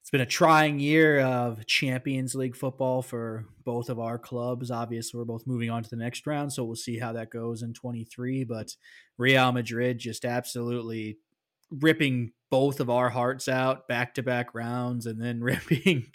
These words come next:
a good friend of ours, Zach, shout out Zach, Liverpool supporter, rips their, his heart out in the final. So they just went for the whole trifecta of us three, um, just back-to-back-to-back of absolute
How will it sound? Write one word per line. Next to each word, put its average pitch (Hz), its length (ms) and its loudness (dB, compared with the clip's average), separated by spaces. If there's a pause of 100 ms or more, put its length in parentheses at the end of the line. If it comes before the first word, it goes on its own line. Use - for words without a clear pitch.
a 139 240 -4
good 135 260 2
friend 127 200 0
of 123 80 0
ours, 123 240 2
Zach, 117 300 -4
shout 120 260 -4
out 117 180 -4
Zach, 113 400 -4
Liverpool 120 460 -2
supporter, 117 500 -4
rips 120 280 -2
their, 120 280 -4 (160)
his 135 220 -2
heart 127 240 0
out 127 340 -2
in 117 80 -14
the 107 80 -12
final. 120 580 -6
So 110 300 -12 (640)
they 170 140 10
just 165 160 6
went 165 160 4
for 151 80 -6
the 131 100 4
whole 143 220 4
trifecta 131 680 0
of 110 340 -4
us 107 260 -6
three, 107 420 -6
um, 104 380 -8
just 107 260 -14
back-to-back-to-back 110 1120 -8
of 107 100 -12
absolute 107 600 -12